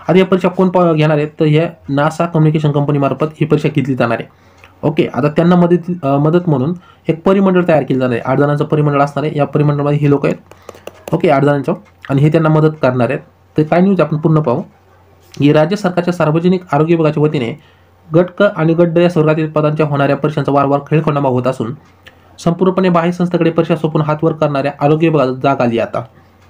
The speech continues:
आता परीक्षा सुरळीत पार पाडण्यासाठी आणि परीक्षार्थींच्या समस्या सोडवण्यासाठी राज्य सर-,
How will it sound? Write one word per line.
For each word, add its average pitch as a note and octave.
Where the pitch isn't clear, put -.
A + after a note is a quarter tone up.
आता D#3
परीक्षा F#3
सुरळीत F3+
पार F3
पाडण्यासाठी E3+
आणि D3+
परीक्षार्थींच्या D#3+
समस्या E3
सोडवण्यासाठी D#3
राज्य C#3+
सर-, D3+